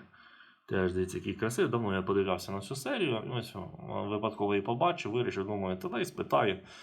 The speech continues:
Якщо влаштує, то візьму. Так, це, це що у нас по іноземній філателії. Далі теж трохи іноземної філателії, але вже динозаври. Е, це в нас корейські динозаври, ось така щіпка. Це самоклейки,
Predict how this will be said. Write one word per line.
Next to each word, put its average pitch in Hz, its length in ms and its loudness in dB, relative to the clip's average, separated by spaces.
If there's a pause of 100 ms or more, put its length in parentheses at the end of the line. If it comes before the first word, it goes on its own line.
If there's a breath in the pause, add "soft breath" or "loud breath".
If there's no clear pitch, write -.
(460 loud breath)
Якщо - 240 2
влаштує, 107 400 2
то 101 140 0
візьму. 92 380 -4 (120)
Так, - 220 0
це, 123 140 4
це 113 320 2
що - 180 -4
у - 20 -2
нас 98 200 -4
по 104 240 2
іноземній 101 520 0
філателії. 214 720 0 (680 loud breath)
Далі 107 440 6 (360)
теж 131 240 6
трохи 120 340 2
іноземної 110 500 2
філателії, 110 600 4
але 107 280 4
вже 98 320 4
динозаври. 110 720 6 (460 loud breath)
Е, 110 160 8
це 160 160 4
в 151 40 6
нас 120 280 6
корейські 117 720 6 (120)
динозаври, 147 840 6
ось - 100 -4
така - 220 0
щіпка. 135 640 4 (240)
Це - 160 -4
самоклейки, 127 760 4